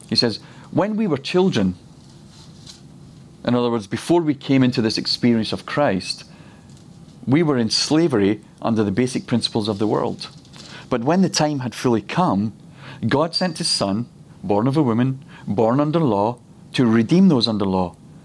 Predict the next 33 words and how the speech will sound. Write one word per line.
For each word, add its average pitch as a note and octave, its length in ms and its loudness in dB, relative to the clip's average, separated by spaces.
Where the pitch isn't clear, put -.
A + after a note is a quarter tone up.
that A2+ 140 0
we D#3+ 140 2
might D3+ 240 0
receive A2+ 300 0
the G2 80 -6
full D3 360 0
rights G2+ 340 -4
of - 80 -8
sons. - 580 -4
And D3 100 2
so D#3+ 80 4
what G3 180 0
Paul F3 180 0
is D#3 80 -6
saying D3+ 140 2
is, A#2+ 160 2
we F3 140 4
were, F#3 280 2
we're F#3 220 0
his C#3+ 200 2
offspring, B2 560 0
but C#3+ 120 0
we C3+ 140 2
were C3 120 4
not D3+ 360 2
living C3+ 300 2
in A#2 140 0
the G#2+ 60 2
experience A#2+ 680 0
of G#2+ 80 -8
sons G#2+ 480 -2
and G2+ 120 -4
daughters. B2+ 520 -6